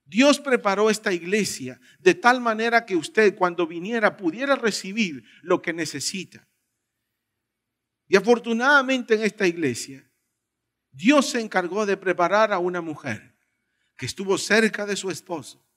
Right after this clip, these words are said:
para aprender, para saber cómo hacer las cosas y hacer avanzar y aún hacer crecer más todavía. Los sucesores en la Biblia siempre han aparecido.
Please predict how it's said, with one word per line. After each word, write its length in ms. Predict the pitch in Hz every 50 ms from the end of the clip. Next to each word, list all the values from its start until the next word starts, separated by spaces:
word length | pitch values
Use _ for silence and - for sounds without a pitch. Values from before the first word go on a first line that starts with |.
| _ _ _ _ _ _
para 200 | - 135 135 139
aprender, 800 | 135 - 160 156 135 135 156 190 202 185 147 107 85 _ _ _ _ _ _ _
para 220 | - 143 160 160 135
saber 340 | - 180 165 190 233 247
cómo 380 | - - 233 226 220 214 214 202 - _
hacer 360 | - 156 151 - - 214 202 214
las 180 | 202 175 -
cosas 320 | - - 226 208 226 208 185
y 60 | 208
hacer 320 | 165 - - 214 202 - _ - - _
avanzar 640 | - 180 180 185 185 180 160 - - 226 247 262
y 80 | 254 247
aún 260 | 233 226 226 233 233
hacer 300 | 220 190 - 208 202 180
crecer 340 | - 196 175 160 175 175 165
más 280 | 156 160 156 139 -
todavía. 540 | - - 160 139 131 120 117 107 98 87 87 _ _ _ _ _ _ _ _ _ _ _
Los 200 | 120 156 151 156
sucesores 580 | 175 156 160 151 - - 190 202 202 185 - 190
en 80 | 175
la 100 | 165 160
Biblia 320 | 156 202 214 208 208 196 180
siempre 400 | - - 240 240 226 226 220 202
han 100 | 180 175
aparecido. 680 | 170 - 156 143 143 123 - - 160 147 117 95 78